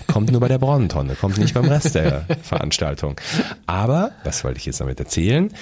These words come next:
Speaker 1: Ähm, wir haben, nachdem wir ja irgendwie vier Mülleimer haben im, äh, in der Küche, haben wir ihm relativ schnell versucht zu erklären, ähm, wo was hinkommt. Und heute steht er ganz oft vor dem Mülleimer hat den,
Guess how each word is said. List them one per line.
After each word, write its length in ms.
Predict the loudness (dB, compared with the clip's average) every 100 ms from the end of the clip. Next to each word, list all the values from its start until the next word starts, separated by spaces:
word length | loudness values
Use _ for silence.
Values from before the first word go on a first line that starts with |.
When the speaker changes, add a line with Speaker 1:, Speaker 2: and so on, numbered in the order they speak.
| -18 -4
Speaker 1:
Ähm, 300 | 0 2 0 0
wir 140 | 2
haben, 400 | 2 2 0 -6 -16 -4
nachdem 380 | -2 0 2 2
wir 60 |
ja 180 | 4 2
irgendwie 300 | 0 0 0
vier 200 | 2 2
Mülleimer 420 | 4 2 2 2
haben 300 | 2 2 0
im, 320 | 0 0 0
äh, 360 | 0 0 0 0
in 120 | 0
der 100 | 0
Küche, 460 | 0 0 2 0 -2 -14 _
haben 220 | -4 0
wir 80 | 0
ihm 80 | 0
relativ 600 | 0 2 2 2 0 0
schnell 420 | 0 0 2 0
versucht 480 | 0 -2 0 0 0
zu 120 | -2 -2
erklären, 720 | -6 -4 0 2 0 -2 -4
ähm, 300 | -2 -2 0
wo 160 | 0 0
was 180 | 2 2
hinkommt. 560 | 2 2 0 -6 -6 -12 -14 -12 -10 -6
Und 140 | -2
heute 180 | 0 0
steht 180 | 0 -2
er 80 | 0
ganz 220 | 0 0
oft 120 | 0
vor 80 | 0
dem 120 | 2
Mülleimer 480 | 2 2 2 2 0 -6 _ _ -8
hat 320 | 0 0
den, 120 | 2